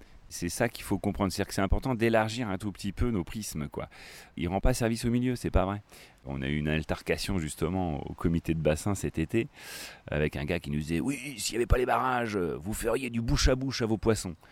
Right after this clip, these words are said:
Bah, rien de moins sûr. Parce que les poissons, si tu veux, cet été, ils étaient dans les trous. Hein, le fond de, du lit, il est pas, euh, linéaire, c'est pas une pente douce comme ça qui va vers l'océan. C'est plein de marches,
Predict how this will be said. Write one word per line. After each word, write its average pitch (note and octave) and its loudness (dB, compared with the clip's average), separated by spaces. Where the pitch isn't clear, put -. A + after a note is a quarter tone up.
Bah, G2+ 4
rien B2+ 4
de A#2+ 4
moins A#2+ 4
sûr. F#2+ -4
Parce - -6
que F2 -2
les G2+ 6
poissons, A2+ 4
si A#2 -2
tu A2 -4
veux, D#3+ 0
cet A2 -4
été, G2 -4
ils G#2 0
étaient A2 0
dans G#2+ 2
les G2 2
trous. - 2
Hein, F2+ 0
le E2+ 2
fond C#3 -2
de, F#2 2
du F2+ 0
lit, C3+ 0
il F2+ 0
est F#2+ 2
pas, A#2 4
euh, D#2 0
linéaire, F#2+ 2
c'est - -10
pas A#2 -2
une G2 -2
pente F#2 0
douce G2 -4
comme E2 -2
ça F2+ 0
qui - -10
va F2+ -2
vers E2 0
l'océan. E2 -2
C'est - -8
plein A2+ 4
de G#2 4
marches, - 0